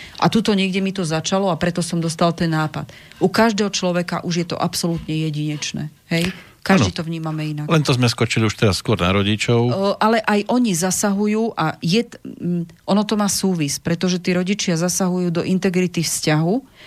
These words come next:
Speaker 1: a môžu nepriamo narúšať pocit bezpečia, ochrany a to, že bezvýhraz-, že chlap sa proste bezvýhradne zastane svojej ženy, lebo je to jeho žena.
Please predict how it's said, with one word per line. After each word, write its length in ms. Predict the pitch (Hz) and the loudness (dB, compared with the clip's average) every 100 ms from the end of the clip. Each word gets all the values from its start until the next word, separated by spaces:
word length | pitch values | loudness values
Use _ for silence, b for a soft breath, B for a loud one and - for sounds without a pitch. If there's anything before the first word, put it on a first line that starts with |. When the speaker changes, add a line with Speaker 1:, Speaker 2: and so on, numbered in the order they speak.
| B | B
Speaker 1:
a 80 | - 170 | 2 4
môžu 400 | 202 254 233 202 | 4 4 2 0
nepriamo 800 | 180 208 247 226 170 156 156 170 B B | 2 2 2 2 2 0 -2 -4 B B
narúšať 800 | 165 202 233 208 - 147 147 - _ _ - | 2 4 2 0 -2 -4 -6 -12 _ _ 0
pocit 400 | 254 - 156 139 | 2 0 -4 -2
bezpečia, 560 | 175 - 214 208 180 | -4 -2 -2 -2 -4
ochrany 640 | - 143 156 147 147 175 233 _ B B B | -4 -6 -2 -2 0 -2 -4 _ B B B
a 160 | - 156 | -14 -12
to, 320 | - 190 220 B - | 0 0 0 B -6
že 160 | 156 | -4
bezvýhraz-, 720 | 156 185 196 214 202 190 180 - 147 - - _ | 0 0 0 -2 0 -2 -4 -8 -10 -10 -20 _
že 160 | - 185 | -2 -2
chlap 300 | 190 208 240 | 0 0 0
sa 160 | - 202 | -2 -4
proste 400 | - 180 - 156 | -2 -4 -4 -4
bezvýhradne 720 | 165 160 190 196 202 180 175 | -4 -2 -2 0 -2 -2 -4
zastane 560 | 151 165 - 196 196 185 | -2 -2 -2 -2 0 -2
svojej 320 | - 170 151 | -2 -2 -2
ženy, 320 | 156 170 175 | -2 -2 -2
lebo 240 | 165 147 | -4 -4
je 160 | 147 165 | -4 -4
to 160 | 165 156 | -2 -4
jeho 160 | 151 | -4
žena. 480 | 147 147 151 139 - | -2 0 2 0 -8